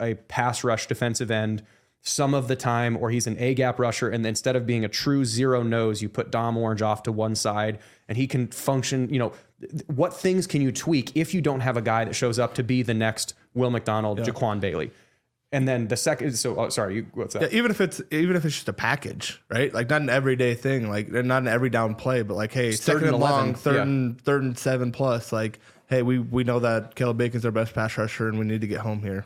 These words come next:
Speaker 1: Yeah.
Speaker 2: Okay.
Speaker 1: How do we then set him up? You know, who's their weakest pass blocker?
Speaker 2: Yeah.
Speaker 1: Uh, it's their left guard.
Speaker 2: Yep.
Speaker 1: Okay. How do we formation Caleb Bacon onto their left guard?
Speaker 2: Yep.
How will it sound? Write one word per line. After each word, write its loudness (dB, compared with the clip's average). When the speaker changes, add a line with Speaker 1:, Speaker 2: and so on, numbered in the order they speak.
Speaker 1:
Yeah. 2
Speaker 2:
Okay. -4
Speaker 1:
How 2
do 2
we 2
then 2
set 0
him 2
up? -2
You -4
know, -2
who's 0
their 2
weakest 0
pass 0
blocker? -2
Speaker 2:
Yeah. 2
Speaker 1:
Uh, 0
it's -4
their -2
left 0
guard. -2
Speaker 2:
Yep. 0
Speaker 1:
Okay. -2
How 0
do 2
we 2
formation 0
Caleb 0
Bacon 0
onto -2
their -4
left -4
guard? -2
Speaker 2:
Yep. -2